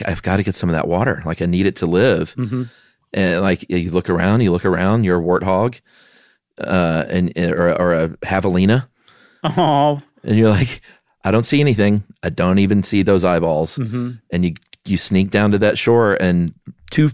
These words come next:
Speaker 1: two feet in front of 'em, there's an alligator there waiting.
Speaker 2: Yep. And then that's it for the javelina, unless he can run away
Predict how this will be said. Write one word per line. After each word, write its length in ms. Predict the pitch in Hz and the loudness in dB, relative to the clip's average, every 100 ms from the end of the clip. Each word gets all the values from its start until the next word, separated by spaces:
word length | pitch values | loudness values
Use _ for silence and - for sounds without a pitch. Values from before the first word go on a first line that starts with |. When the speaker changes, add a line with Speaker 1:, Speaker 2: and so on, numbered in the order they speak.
| _ | _
Speaker 1:
two 160 | - 160 | -2 0
feet 180 | 165 185 | 0 -2
in 60 | |
front 200 | - 110 | 0 0
of 120 | 87 | 2
'em, 200 | 85 82 - _ | 0 -4 -8 _
there's 200 | 92 90 | -2 0
an 80 | 90 | 0
alligator 420 | 85 80 76 78 | -2 -2 -4 -4
there 160 | 80 80 | -4 -4
waiting. 380 | 85 - - - _ _ _ _ - | -4 -6 -10 -16 _ _ _ _ -4
Speaker 2:
Yep. 200 | 170 - _ - | -4 -4 _ -4
And 180 | 143 143 | 0 2
then 160 | 147 | 2
that's 240 | 143 143 - | 2 0 -2
it 100 | 151 | -4
for 140 | 160 151 | 0 0
the 80 | |
javelina, 600 | 143 160 151 151 165 123 147 | 2 0 0 0 0 0 -2
unless 520 | 143 160 220 - - | 0 2 2 0 -8
he 240 | 151 160 | -6 -6
can 200 | - 143 | -4 -2
run 220 | 135 151 | 0 0
away 380 | 147 139 131 127 | 0 2 2 0